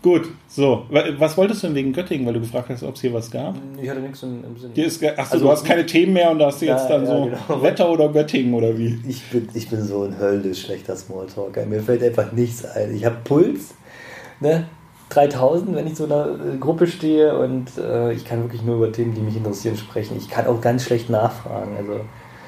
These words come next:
Speaker 2: das wirkt nicht nur gestellt, es ist auch sehr unbeholfen, was ich immer mache. Wenn ich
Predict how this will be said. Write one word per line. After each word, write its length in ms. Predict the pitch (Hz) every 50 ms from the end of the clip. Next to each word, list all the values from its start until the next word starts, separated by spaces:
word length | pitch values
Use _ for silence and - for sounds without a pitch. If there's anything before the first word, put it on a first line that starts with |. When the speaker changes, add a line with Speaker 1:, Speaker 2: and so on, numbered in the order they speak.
| - - -
Speaker 2:
das 240 | - 127 120 107 104
wirkt 300 | 123 160 175 180 - -
nicht 160 | 160 147 139
nur 160 | 151 147 147
gestellt, 340 | 147 143 143 - 139 135 131
es 140 | 123 117 -
ist 160 | 135 123 -
auch 160 | 127 117 110
sehr 220 | - 107 110 107 107
unbeholfen, 580 | 110 107 107 101 92 92 92 92 90 - 101
was 80 | 95 92 110 107
ich 80 | - -
immer 200 | 104 98 98 95
mache. 260 | 95 98 98 - - 104 - -
Wenn 180 | 120 113 120
ich 100 | 135 131